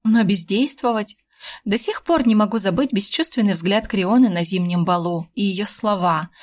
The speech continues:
о том, что так жить она не хочет и не будет. Для подруги я ничего сделать не могла,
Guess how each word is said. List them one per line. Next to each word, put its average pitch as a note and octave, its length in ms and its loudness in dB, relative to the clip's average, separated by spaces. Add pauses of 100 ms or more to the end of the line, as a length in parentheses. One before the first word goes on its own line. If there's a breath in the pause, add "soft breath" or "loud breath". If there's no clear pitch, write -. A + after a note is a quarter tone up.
(240 loud breath)
о G#3+ 100 0
том, A3+ 300 2
что B3+ 200 -2
так F4 220 -2
жить C4+ 240 0
она A3+ 160 4
не G#3 140 2
хочет G3+ 500 -4
и G3+ 60 0
не G#3 160 4
будет. F3+ 440 -2 (180)
Для A3 160 0
подруги C4 420 0
я A3+ 160 4
ничего B3+ 380 4
сделать F3 420 0
не F3+ 80 0
могла, E3+ 520 0